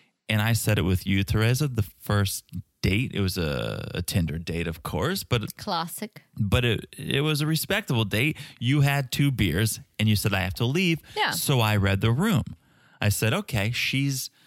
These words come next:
Speaker 1: staying in control. She, she doesn't wanna get wild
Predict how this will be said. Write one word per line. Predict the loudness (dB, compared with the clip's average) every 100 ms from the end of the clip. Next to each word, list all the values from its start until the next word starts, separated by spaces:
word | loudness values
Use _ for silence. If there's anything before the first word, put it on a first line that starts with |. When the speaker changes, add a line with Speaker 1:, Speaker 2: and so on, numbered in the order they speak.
| _ _ _ -10
Speaker 1:
staying | -4 0 2 4
in | 2
control. | 0 0 0 0 0 0 -6 _ -10
She, | -4 0 0 0 -4
she | -2
doesn't | 0 4 4 4 4
wanna | 4 2
get | 0 -2 -2
wild | -4 -2 0 0 0 0